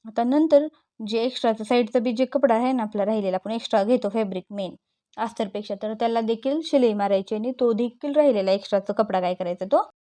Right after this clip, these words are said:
कट करून टाकायचा. बघा किती सुंदर असा गळा वाट-, दिसत आहे. जर तुम्हाला ही डिझाईन आवडली तर प्लीज लाईक करा, शेअर करा आणि सबस्क्राईब देखील करा. तर मी साईडची शिलाई मारून घेतलेली आहे, तर तो राहिलेला फॅब्रिक कट करून टाकायचा. मी प्रत्येक व्हिडिओ सांगतेच तुम्हाला, तरी देखील ही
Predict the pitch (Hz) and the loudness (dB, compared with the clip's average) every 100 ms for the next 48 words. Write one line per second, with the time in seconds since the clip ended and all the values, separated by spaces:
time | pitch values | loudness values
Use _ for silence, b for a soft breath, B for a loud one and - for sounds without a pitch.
0 | _ _ _ 262 247 - 214 240 285 302 | _ _ _ 0 0 -2 -2 0 4 4
1 | 208 190 196 214 220 254 247 277 277 269 | 4 0 2 0 0 -4 2 4 6 6
2 | 269 262 208 202 185 196 190 - 190 220 | 4 2 0 0 0 -2 -4 -8 -6 -6
3 | 220 196 208 285 233 214 226 214 202 202 | -4 -2 0 0 0 -2 -4 -2 -2 -2
4 | 262 _ _ _ _ 247 220 202 185 185 | -4 _ _ _ _ -4 -2 -2 -2 -4
5 | 185 190 - 269 277 240 208 196 - 180 | -4 -8 -6 -2 -2 -2 -2 -2 -4 -4
6 | 190 - 196 196 185 208 - 285 - - | -4 -4 -4 -4 -6 -6 -4 -4 -4 -4
7 | 202 202 190 196 254 180 180 185 202 220 | -4 -2 -6 -6 -2 -2 -2 -4 -6 -2
8 | 214 240 - 262 247 240 240 262 254 240 | -4 -4 -2 0 2 2 2 0 0 -2
9 | 277 302 311 B B B - 262 220 214 | 0 -2 -4 B B B -6 -2 0 -2
10 | 233 226 214 226 277 220 226 220 254 269 | -2 -2 -2 2 2 2 -2 -2 0 2
11 | 190 196 208 220 226 220 220 220 254 254 | 0 -2 -2 0 0 0 0 0 0 0
12 | 220 214 226 202 180 180 190 180 196 190 | -2 -4 -6 -4 -6 -8 -10 -8 -8 -8
13 | 190 247 | -8 -6